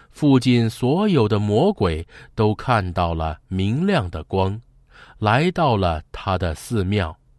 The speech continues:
天空中出现了黑云，一阵冷风吹来。女娲等着所有的魔鬼到来，然后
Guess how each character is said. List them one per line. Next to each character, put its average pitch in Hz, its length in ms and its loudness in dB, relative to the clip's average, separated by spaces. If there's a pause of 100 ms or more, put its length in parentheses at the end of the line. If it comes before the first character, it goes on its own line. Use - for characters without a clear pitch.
(520)
天 110 240 2
空 110 240 -2
中 110 440 0
出 165 320 -2
现 120 280 0
了 80 240 -4
黑 156 260 0
云， 110 380 0 (520)
一 175 240 2
阵 135 360 2
冷 82 340 -2
风 139 360 2
吹 104 260 -2
来。 78 300 -6 (1600)
女 107 240 2
娲 127 380 4
等 98 280 0
着 110 200 0
所 147 420 -2
有 104 240 2
的 87 180 -2
魔 98 360 0
鬼 82 260 -2
到 90 300 -4
来， 82 340 -4 (640)
然 95 240 0
后 90 340 -2